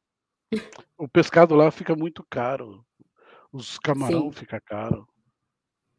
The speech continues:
Speaker 1: É,
Speaker 2: Entendeu?
Speaker 1: esse é um problema que eu acho do Brasil, né, embora o Brasil seja, eh,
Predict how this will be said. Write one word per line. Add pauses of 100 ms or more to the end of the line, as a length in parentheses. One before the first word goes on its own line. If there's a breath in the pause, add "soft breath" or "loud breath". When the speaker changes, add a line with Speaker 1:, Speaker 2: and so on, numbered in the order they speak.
(440 soft breath)
Speaker 1:
É,
Speaker 2:
Entendeu?
Speaker 1:
esse
é
um
problema
que
eu
acho
do
Brasil,
né,
embora
o
Brasil
seja,
eh,